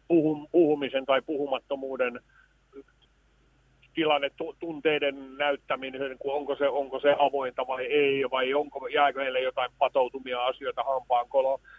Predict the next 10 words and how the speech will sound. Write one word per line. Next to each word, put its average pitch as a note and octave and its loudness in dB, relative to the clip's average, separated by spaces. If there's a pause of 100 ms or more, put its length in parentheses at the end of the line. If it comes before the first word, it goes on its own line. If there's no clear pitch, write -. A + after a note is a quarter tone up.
(220)
Et D#3 2
kyllä A3 4
varmasti, F#3+ 0
niinku, F#3+ -6 (140)
mä G3 2
oon G3 -2
itse G#3+ -6
syntynyt F#3 -8
seitsemän E3+ 4
kahdeksan, C#3+ 0